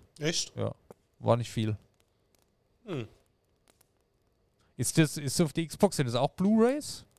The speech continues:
Speaker 1: Ja, ja.
Speaker 2: Ja, komisch. Also es war nach einer Viertelstunde spielbereit.
Speaker 1: Nee, aber ich meine,
Speaker 2: Und
Speaker 1: spielbereit war's bei mir auch
Speaker 2: Ja,
Speaker 1: nach
Speaker 2: ja,
Speaker 1: einer
Speaker 2: und dann
Speaker 1: Viertelstunde.
Speaker 2: noch mal zwanzig Minuten und was fertig. Waren
Speaker 1: Okay.
Speaker 2: so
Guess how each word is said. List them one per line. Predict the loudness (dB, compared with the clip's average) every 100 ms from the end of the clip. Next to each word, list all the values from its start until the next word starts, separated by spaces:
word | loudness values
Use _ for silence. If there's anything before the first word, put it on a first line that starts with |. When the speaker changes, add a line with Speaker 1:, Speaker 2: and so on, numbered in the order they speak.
| _ _ -4
Speaker 1:
Ja, | -2
ja. | 0 -2 _ _ -10
Speaker 2:
Ja, | -8 -10 -14 _ -14
komisch. | -8 -8 -8 -10 -18 _ _ _ _
Also | -2 2
es | 4
war | 4 2
nach | 2
einer | 2
Viertelstunde | 0 -2 -4 -4 -4
spielbereit. | -4 -4 -2 0 2 0 -2 -10 -20 -20 _ _ 0
Speaker 1:
Nee, | 6 6
aber | 6 4
ich | 2 0
meine, | -2
Speaker 2:
Und | 0
Speaker 1:
spielbereit | -2 -4 -4 4 4 4
war's | -4
bei | -2
mir | 2
auch | 6
Speaker 2:
Ja, |
Speaker 1:
nach | 8
Speaker 2:
ja, |
Speaker 1:
einer | 8
Speaker 2:
und | 6
dann | 4
Speaker 1:
Viertelstunde. | 4 4 4
Speaker 2:
noch |
mal | 4 4
zwanzig | 4 0 -2 -2
Minuten | 0 0 -2
und | 0
was | -2
fertig. | 0 0 0 -4 -2
Waren | 0 2
Speaker 1:
Okay. | 2 2
Speaker 2:
so | 2 -2